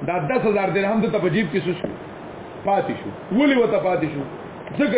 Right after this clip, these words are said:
چې دا د ده څه و؟ ملک و. نو د دې ملک باندې ده پیدا واخسته که وانه غسته؟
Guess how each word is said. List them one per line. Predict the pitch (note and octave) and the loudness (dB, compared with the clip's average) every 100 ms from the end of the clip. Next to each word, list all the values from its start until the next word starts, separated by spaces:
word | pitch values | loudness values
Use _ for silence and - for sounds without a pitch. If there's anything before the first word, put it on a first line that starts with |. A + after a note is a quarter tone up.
| G3 | 2
چې | |
دا | F#3+ A#3 | 2 2
د | |
ده | G#3 A3 A3+ | 4 4 2
څه | A#3+ | 2
و؟ | F#3 A2 - - - - - - - - | 2 -2 -8 -12 -12 -10 -10 -10 -10 0
ملک | A#3+ C4 - B2+ | 2 2 2 0
و. | F#2+ - - - | -2 -6 -12 -4
نو | D3 | 0
د | G3 | 4
دې | G#3 | 6
ملک | G3+ C#4+ D#4+ - | 6 6 4 2
باندې | A3 G#3+ A3 | 0 2 2
ده | |
پیدا | B3+ A3+ A3+ B3 | 2 2 2 2
واخسته | B3+ G3+ G3+ | 2 0 -2
که | F3+ | 0
وانه | F#3+ G3 D#3+ | 0 0 -2
غسته؟ | B2 - | -4 -8